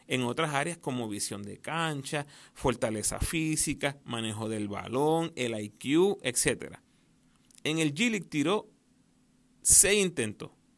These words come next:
no metió triple. No hay break así. Yo sé que es un, un sample bien pequeño, pero no hay break así. ¿Por qué lo menciono? Menciono esto, y de nuevo, estoy trayendo puntos que nos permiten a nosotros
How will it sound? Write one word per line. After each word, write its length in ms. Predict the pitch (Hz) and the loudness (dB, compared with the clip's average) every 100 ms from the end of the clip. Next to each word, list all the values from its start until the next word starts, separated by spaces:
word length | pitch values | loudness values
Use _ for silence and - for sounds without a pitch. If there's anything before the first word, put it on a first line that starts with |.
| - | -8
no 180 | 123 | -4
metió 240 | 135 127 120 | -2 0 -2
triple. 380 | 104 95 - - _ _ _ _ _ _ _ _ _ _ _ _ - | -2 -10 -12 -20 _ _ _ _ _ _ _ _ _ _ _ _ -4
No 100 | 147 | 0
hay 60 | |
break 260 | 180 190 202 | 2 2 2
así. 360 | 190 226 240 - | 0 -2 -4 -2
Yo 120 | 113 | -4
sé 120 | 135 | -2
que 100 | 147 | -2
es 40 | 160 | -2
un, 300 | 160 160 - | -2 -4 -8
un 180 | 147 156 | -6 0
sample 400 | 151 151 160 160 | 2 2 -2 -2
bien 220 | 147 156 | 0 0
pequeño, 480 | 156 160 170 240 147 - | 0 -4 -4 -6 -8 -2
pero 200 | 120 110 | 0 0
no 80 | |
hay 80 | 110 | 0
break 220 | 110 113 | 0 -4
así. 280 | 117 117 233 - _ _ _ _ - | -6 -8 -10 -12 _ _ _ _ -4
¿Por 180 | 175 | -2
qué 80 | 175 | 2
lo 80 | 220 | 2
menciono? 500 | 226 220 - 113 98 _ _ _ _ _ _ _ _ _ _ _ _ _ _ | 2 0 0 -4 -8 _ _ _ _ _ _ _ _ _ _ _ _ _ _
Menciono 480 | - 160 170 233 262 | 2 6 8 8 6
esto, 380 | 240 - - 156 - _ _ _ _ _ _ _ _ _ _ - | 4 2 -2 -6 -8 _ _ _ _ _ _ _ _ _ _ -12
y 120 | 123 | -4
de 140 | 120 123 | 0 2
nuevo, 200 | 143 110 | 2 0
estoy 160 | 139 | -2
trayendo 440 | 135 165 185 175 - | 0 2 2 0 0
puntos 640 | 165 233 240 240 - - _ _ _ - | 0 0 0 2 2 0 _ _ _ 0
que 140 | 143 | 2
nos 120 | 135 | 2
permiten 540 | 113 139 123 139 143 190 | 2 0 2 -2 -4 -4
a 60 | |
nosotros 760 | 180 156 165 165 180 185 - - | -2 -2 0 0 -2 -2 -2 -4